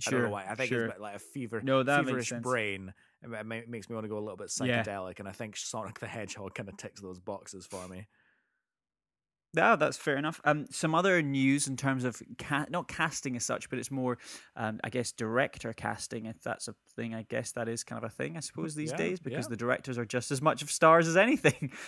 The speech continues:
Speaker 2: Um,
Speaker 1: Yeah, yeah.
Speaker 2: Taika Waititi's upcoming Star Wars. Um, his, his quote saying, "I have a story and it feels very me." That was a quote taken from Taika Waititi.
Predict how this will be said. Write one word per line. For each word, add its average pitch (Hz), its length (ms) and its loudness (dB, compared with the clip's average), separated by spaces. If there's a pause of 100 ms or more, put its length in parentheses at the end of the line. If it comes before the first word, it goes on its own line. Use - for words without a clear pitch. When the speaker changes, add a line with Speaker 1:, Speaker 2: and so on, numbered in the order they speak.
Speaker 2:
Um, - 80 -8
Speaker 1:
Yeah, 135 300 8
yeah. 139 120 -4
Speaker 2:
Taika 226 320 2
Waititi's 208 500 -2
upcoming 165 440 2
Star 165 420 4
Wars. 113 440 2 (320)
Um, 147 340 6
his, 143 380 2
his 131 160 -2
quote 185 260 4
saying, 156 300 0
"I 139 100 6
have 147 180 -2
a 165 60 0
story 165 500 2
and 131 120 -2
it 113 80 -8
feels 139 320 -2
very 131 560 2
me." 120 500 -4
That 131 160 8
was 131 100 2
a 127 40 -2
quote - 340 -2
taken 139 340 -4
from 120 200 -4
Taika 127 260 -2
Waititi. 123 440 -2